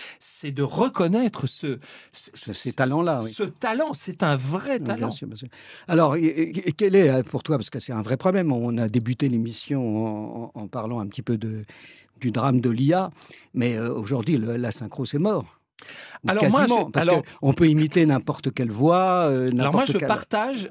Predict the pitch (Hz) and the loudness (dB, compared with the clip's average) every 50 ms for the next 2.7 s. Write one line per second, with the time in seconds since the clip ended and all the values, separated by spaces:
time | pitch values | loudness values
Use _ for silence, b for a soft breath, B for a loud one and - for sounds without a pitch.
0 | - 123 143 139 139 120 - - - 285 302 294 247 240 220 220 - 208 208 202 | -8 -4 -2 0 0 0 -2 0 0 0 0 0 -2 -4 -4 -4 -4 -4 -4 -4
1 | - - 185 165 160 156 151 147 160 185 226 269 - B B B B B B B | -4 -2 0 0 0 0 0 0 0 -2 -2 -2 -6 B B B B B B B
2 | B B - - - - - 196 202 214 240 269 - | B B -8 -8 -8 -6 -6 -4 -4 -4 -4 -4 -6